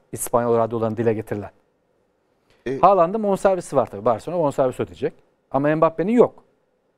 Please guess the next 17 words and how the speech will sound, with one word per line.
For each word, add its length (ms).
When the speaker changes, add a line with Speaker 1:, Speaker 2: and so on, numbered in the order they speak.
Speaker 1:
Mbappe'nin 420
sezon 260
sonu 220
kontratı 360
bitiyor. 380
Paris 300
ekibiyle 340
yenilemedi 560
ama 120
Paris 320
ekibi 240
hala 280
uğraşıyor. 460
Deniyor. 380
Bilmiyoruz 380
nereye 160
gideceğini. 460